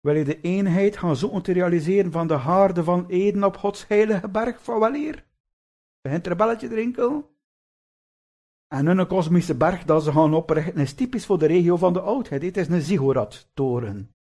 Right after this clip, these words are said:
Zo'n stappenpiramide. En bovenaan is er daar een heiligdom.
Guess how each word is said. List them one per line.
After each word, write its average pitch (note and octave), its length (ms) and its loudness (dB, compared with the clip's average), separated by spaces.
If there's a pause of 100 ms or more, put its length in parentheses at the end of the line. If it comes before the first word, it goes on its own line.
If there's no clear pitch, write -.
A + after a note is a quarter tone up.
(840)
Zo'n C#3 160 -4
stappenpiramide. C3 1080 -2 (460)
En G#2 220 -12
bovenaan F3+ 840 4
is - 200 -6
er C3+ 60 -4
daar A#2+ 160 2
een A#2 60 0
heiligdom. G#2+ 800 -8